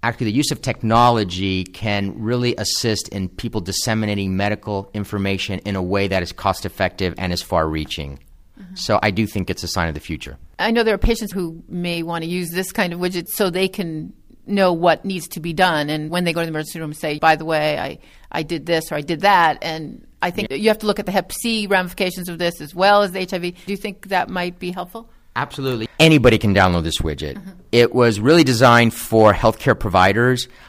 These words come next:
Speaker 1: but I think for consumers and patients, any type of medical information that they can get, I think can be helpful. I think we're entering a new era of healthcare as well, where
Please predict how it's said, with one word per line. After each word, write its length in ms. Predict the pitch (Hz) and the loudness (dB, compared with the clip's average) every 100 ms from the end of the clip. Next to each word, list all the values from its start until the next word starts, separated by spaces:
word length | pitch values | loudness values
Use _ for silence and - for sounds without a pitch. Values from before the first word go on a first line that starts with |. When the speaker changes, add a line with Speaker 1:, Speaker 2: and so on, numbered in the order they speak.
| - | -10
Speaker 1:
but 240 | 117 113 113 | 0 4 6
I 100 | 123 | 4
think 220 | 123 127 | 4 0
for 260 | - - 123 | -2 0 2
consumers 640 | - 104 - 131 123 117 | 2 -2 0 2 2 2
and 160 | 101 92 | 0 -2
patients, 720 | - 107 - 127 120 - - - | 0 0 2 0 0 -2 -4 -2
any 160 | 107 107 | -2 0
type 240 | - 101 | 0 0
of 100 | 90 | 0
medical 360 | 98 101 101 104 | 0 0 0 -2
information 520 | 95 98 98 98 98 | -2 0 0 0 -2
that 100 | 90 | -2
they 100 | 95 | -2
can 220 | 92 90 | -2 0
get, 360 | 98 98 98 - - - - | 2 2 2 -4 -20 -20 -2
I 100 | 107 | 0
think 180 | 113 101 | 0 0
can 180 | 101 90 | 0 0
be 80 | |
helpful. 560 | 87 110 110 98 82 - - - - - - - | 2 2 2 0 0 -2 -12 -20 -20 -20 -20 -2
I 160 | 110 147 | 2 4
think 280 | 185 202 - | 4 0 4
we're 160 | 135 123 | 4 6
entering 400 | 127 123 120 107 | 4 2 2 2
a 40 | |
new 360 | 101 107 110 - | 2 4 2 2
era 260 | 104 104 101 | 4 6 6
of 200 | 98 87 | 4 0
healthcare 640 | - 104 - - 107 90 - | 0 0 0 -4 0 0 0
as 200 | 92 87 | -4 -4
well, 560 | 87 92 85 80 78 - | 0 2 4 2 -2 -6
where 560 | 95 104 101 101 101 | -2 2 4 4 2